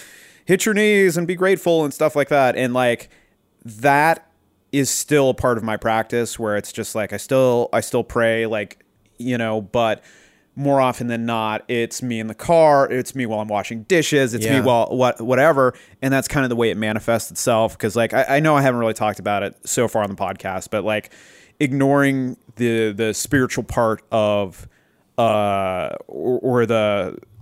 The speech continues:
Speaker 1: yeah, we'll call it the spiritual part of, uh, of the program is like ignoring the wet part of the ocean, you know?
Speaker 2: Wow, yeah,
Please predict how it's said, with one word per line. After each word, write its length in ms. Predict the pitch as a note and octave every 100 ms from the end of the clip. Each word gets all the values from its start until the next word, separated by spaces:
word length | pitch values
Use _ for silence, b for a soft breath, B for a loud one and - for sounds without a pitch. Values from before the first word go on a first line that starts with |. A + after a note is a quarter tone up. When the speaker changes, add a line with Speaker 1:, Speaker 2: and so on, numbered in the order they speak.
| -
Speaker 1:
yeah, 260 | D3 C3
we'll 140 | C3+ D3
call 160 | D3+
it 40 | B2+
the 60 |
spiritual 340 | - B2 A2 A2+
part 320 | - G#2+ -
of, 560 | A#2+ A2 G#2 F#2+ - - b b b -
uh, 600 | A#2 A2 G#2+ G#2 F#2+ C2+ - - -
of 140 | A#2
the 60 | A#2
program 580 | - G3 D#3+ D3 B2+ A#2 B B -
is 260 | C#3 G#2+
like 280 | B2 B2 A#2
ignoring 360 | B2+ B2 A#2+ A2+
the 80 | A2
wet 180 | G#2+
part 200 | - G2+ G2
of 80 |
the 140 | G2+ G2
ocean, 360 | - - - - B B B A#2
you 180 | B2+
know? 80 | B2
Speaker 2:
Wow, 220 | A2+ C3 G2
yeah, 300 | B2+ B2